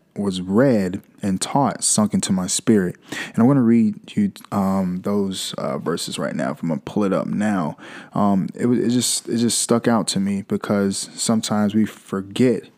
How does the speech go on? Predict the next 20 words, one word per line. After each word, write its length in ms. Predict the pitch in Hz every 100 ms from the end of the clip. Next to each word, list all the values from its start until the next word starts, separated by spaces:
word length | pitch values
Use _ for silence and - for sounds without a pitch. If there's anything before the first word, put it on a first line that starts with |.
| - - - - -
why 1000 | 92 92 101 113 113 107 95 95 107 -
we 160 | 107 107
go 240 | 98 98
through 240 | 98 98 92
tough 260 | - 95
times 560 | - 101 92 92 - - - - -
and 260 | - 98 95
why, 540 | 98 107 104 101 98 -
um, 280 | 98 92 92
certain 380 | 92 117 - 101
things 400 | - 101 98 -
happen. 600 | - 104 98 90 65 - - - - -
Uh, 220 | 104 98
we 120 | 101
have, 240 | 107 101 -
we 180 | 113
have 180 | 107 104
to 60 | 104
understand 680 | 95 104 98 - 107 104 98
that, 360 | 95 95 -